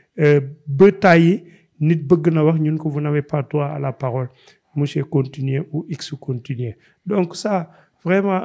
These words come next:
euh, mooy, euh, tuumaal doomu aadama pour des raisons, xawma ko, vraiment les raisons qui, yu ko motiver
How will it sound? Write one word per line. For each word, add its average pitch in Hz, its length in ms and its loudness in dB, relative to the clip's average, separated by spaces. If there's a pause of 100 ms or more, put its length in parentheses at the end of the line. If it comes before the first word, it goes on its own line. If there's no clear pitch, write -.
euh, 170 240 0
mooy, 170 500 -2 (220)
euh, 156 420 -4 (600)
tuumaal 185 400 2
doomu 165 300 2
aadama 139 460 -4 (340)
pour 170 140 -6
des 165 240 -2
raisons, 160 320 -2
xawma 151 340 -4
ko, 131 220 -8 (260)
vraiment 151 340 -2
les 147 220 0
raisons 156 340 -2
qui, 156 300 -12
yu 156 120 -2
ko 175 140 0
motiver 180 540 0